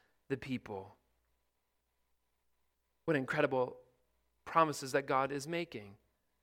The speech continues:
If you would, again, and maybe you're still back in Second Samuel chapter seven, but if you would take your Bible back there, I want to show you one thing.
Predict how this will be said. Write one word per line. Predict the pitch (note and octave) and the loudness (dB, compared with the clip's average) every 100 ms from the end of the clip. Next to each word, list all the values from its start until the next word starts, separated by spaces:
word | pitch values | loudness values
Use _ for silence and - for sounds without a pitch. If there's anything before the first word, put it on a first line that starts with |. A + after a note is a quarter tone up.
| _ _ _ _ _ _ _ _ _ _ - - | _ _ _ _ _ _ _ _ _ _ -2 2
If | F#3 | 6
you | F#3+ | 8
would, | F3+ D#3+ | 8 8
again, | D#3 F3 D#3+ | 6 6 6
and | D#3+ | 6
maybe | E3+ E3+ | 4 4
you're | E3 | 0
still | - F3 | 2 6
back | D3+ D#3 D#3+ | 8 8 4
in | |
Second | D3+ E3 D3 | 2 2 2
Samuel | - D#3 D3+ C#3+ | 0 2 2 0
chapter | - D3+ - C3+ | 4 4 4 -2
seven, | - D3 C3 B2 C#3 - - - | 8 8 8 -2 -8 -18 -14 -2
but | D#3+ | 0
if | |
you | E3+ E3 | 4 6
would | E3 | 6
take | F#3 E3 | 4 2
your | D3 | 6
Bible | C#3+ D3 C3+ | 8 8 4
back | B2 D3 C#3+ D#3+ - | 0 2 2 2 0
there, | A2 G#2 C#3+ - | 0 0 -2 2
I | |
want | G#3+ G#3 | 2 6
to | |
show | G3+ | 6
you | F3 | 6
one | D#3 D#3+ | 6 2
thing. | D3+ B2+ G2+ | 2 -2 -4